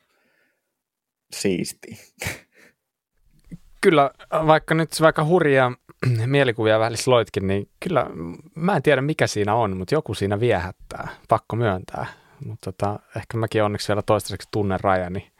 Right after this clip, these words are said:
Speaker 2: ainakin luulen niin, niin tota.
Speaker 1: Kyllä sieltä uuden itsensä aina löytää noitten, noitten reissujen varrelta, että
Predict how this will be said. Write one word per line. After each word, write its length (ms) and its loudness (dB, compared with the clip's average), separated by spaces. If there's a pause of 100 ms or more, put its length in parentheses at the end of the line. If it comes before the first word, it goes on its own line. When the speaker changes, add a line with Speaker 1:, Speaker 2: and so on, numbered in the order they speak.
(480)
Speaker 2:
ainakin 280 -8
luulen 360 -2
niin, 200 -8 (120)
niin 260 -10
tota. 260 -12 (240)
Speaker 1:
Kyllä 220 2
sieltä 300 6
uuden 380 8
itsensä 460 0
aina 260 2
löytää 420 6
noitten, 360 -4 (480)
noitten 320 4
reissujen 580 2 (240)
varrelta, 500 2
että 260 -10